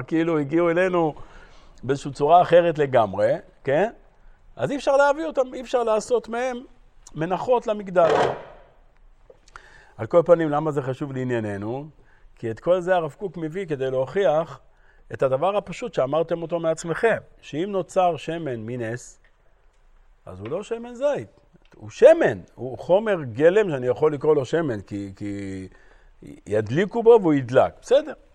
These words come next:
אבל אתה יכול לקרוא לו שמן זית, הוא לא, הוא לא, הוא לא קשור לזיתים. יפה. אז עכשיו, בא, בא, בא, בא הרב קוק ואומר, "רגע,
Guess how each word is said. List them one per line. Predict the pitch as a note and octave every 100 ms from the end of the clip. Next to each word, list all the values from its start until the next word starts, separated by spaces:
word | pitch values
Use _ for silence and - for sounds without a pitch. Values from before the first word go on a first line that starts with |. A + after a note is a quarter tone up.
| _ _ _ - -
אבל | G2 F#2+
אתה | G#2
יכול | - F#3
לקרוא | E3+ F3+
לו | F3+
שמן | D#3+ F#3+ G3
זית, | G3+ B3+ C#3
הוא | A#2+
לא, | A#2+ -
הוא | A#3 D#3+
לא, | A2 - - -
הוא | - C3+
לא | E3+
קשור | A3 B3
לזיתים. | A#3 A3+ A#3 D4 A#3+ - _ _ _ _ - _ _ _ _ _ _ - _ _ _ _ _ _ _ - - - _ _ _ _ _ _ _ _ _ _ _ _ - _ G#2
יפה. | G#2 A#2 F#2+ - _ _ _ _ _ _ _ _ _ -
אז | F2+
עכשיו, | - F#3 B3 G3 F3+ F3+ - _ _ _ _ _ _ _ _ _ _ -
בא, | A2+ E3+ E3 D#3 A#2+
בא, | D#3 D#3+ D#3 D3+ C3
בא, | D3 C3
בא | B2 D#3+
הרב | C#3
קוק | - E3 B2
ואומר, | B2 A#2+ A2+ G2+ A2 A#2 - _ _ _ _
"רגע, | A2+ A2+ E2+